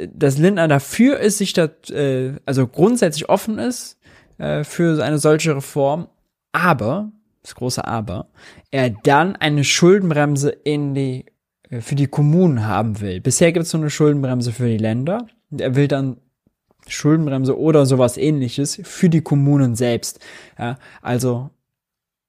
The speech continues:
er lockt sie quasi hier mit einer Reform und wenn sie dann zugreifen, nimmt er den Arm her und steckt sie komplett in den Sack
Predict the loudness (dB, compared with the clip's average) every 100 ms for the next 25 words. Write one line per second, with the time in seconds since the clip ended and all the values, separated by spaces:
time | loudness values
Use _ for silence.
0 | _ _ _ _ 0 4 4 2 0 -2
1 | -2 2 4 6 4 2 0 0 0 2
2 | 2 0 -2 0 2 2 0 -2 0 0
3 | -2 -2 -4 -2 2 2 2 -2 -2 -2
4 | 2 2 2 -2 -2 -2 -2 -6 -8 -8
5 | -10 -10 -8 -8 -4 -4 -4 -8 -4 -4
6 | -4 -8